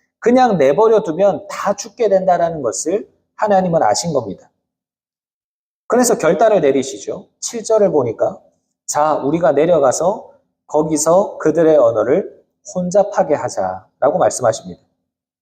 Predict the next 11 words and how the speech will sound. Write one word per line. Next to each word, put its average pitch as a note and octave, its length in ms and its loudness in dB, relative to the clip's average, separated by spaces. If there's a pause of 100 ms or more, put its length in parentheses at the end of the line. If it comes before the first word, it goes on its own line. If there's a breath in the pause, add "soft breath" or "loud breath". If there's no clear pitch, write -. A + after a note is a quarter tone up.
(1160)
삼 G#3 280 0
절과 A3+ 260 2
사 D#3 220 0
절에서 F3 720 0
사람들이 E3 840 -4 (180)
"자"라고 - 1000 -2
말하면서 E3+ 480 0
열심을 C#3+ 440 -2
낼 G2 220 -4
때 F#2+ 240 -10 (400)
하나님도 F#3+ 880 0